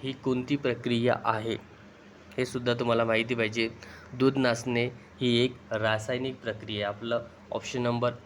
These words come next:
अ बरोबर आहे, ही जीव रासायनिक प्रक्रिया आहे. आणि शेवटचा प्रश्न बघा, एक प्राथमिक केंद्र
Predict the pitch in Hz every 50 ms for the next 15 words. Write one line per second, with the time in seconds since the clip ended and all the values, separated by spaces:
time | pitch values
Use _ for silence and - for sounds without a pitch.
0 | - 131 131 131 127 127 117 117 107 110 110 117 117 117 113 127 127 131 131 123
1 | - - 123 117 120 127 - - - - - - - 117 110 110 107 104 107 -
2 | 123 120 123 123 123 - - 110 101 107 107 107 104 110 123 - - - 113 113
3 | 104 101 110 107 - - - - - - - - - - - - 104 104 110 110
4 | 107 107 - 123 123 123 123 123 131 117 120 117 117 - 120 113 107 104 107 107
5 | 107 107 107 107 - - - - - - - - - - - - - - - -
6 | - 139 135 139 - 135 127 117 120 135 123 123 120 120 120 120 - - - -
7 | - - - - 131 123 120 117 110 113 110